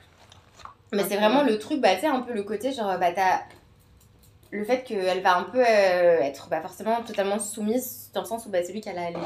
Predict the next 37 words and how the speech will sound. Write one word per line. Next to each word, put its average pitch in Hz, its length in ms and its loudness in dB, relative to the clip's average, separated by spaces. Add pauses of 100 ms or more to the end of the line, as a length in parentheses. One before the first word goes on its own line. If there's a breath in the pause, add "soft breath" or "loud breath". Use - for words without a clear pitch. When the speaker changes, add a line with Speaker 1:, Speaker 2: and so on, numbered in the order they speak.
(160)
Speaker 1:
thunes 262 160 4
et 226 80 4
qui - 260 -12
Speaker 2:
Oui, 233 120 -6
c'est 180 180 -8
ça. 220 240 -10
Speaker 1:
peut 220 80 2
demander 196 280 2
beaucoup 285 220 -4
de 277 60 -6
choses, 294 240 -4
beaucoup 220 180 -12
de 247 60 -8
faveurs 247 240 4
et, 202 180 0 (500)
enfin, 233 100 4
voilà, 226 180 10
tant 262 120 4
qu'il 277 100 4
y - 20 2
a - 20 -4
du 254 80 0
consentement, 233 580 2
euh, 165 240 0
bah, 156 260 -2
ils - 100 -12
font 214 80 -8
Speaker 2:
Oui, 196 100 -2
Speaker 1:
vraiment 262 200 -2
ce - 60 -4
qu'ils - 80 -6
Speaker 2:
exactement. 226 220 -2
Speaker 1:
veulent, 254 80 -4
mais 214 100 -8
c'est 214 120 -12
vraiment 247 260 -2
ça, 311 80 -10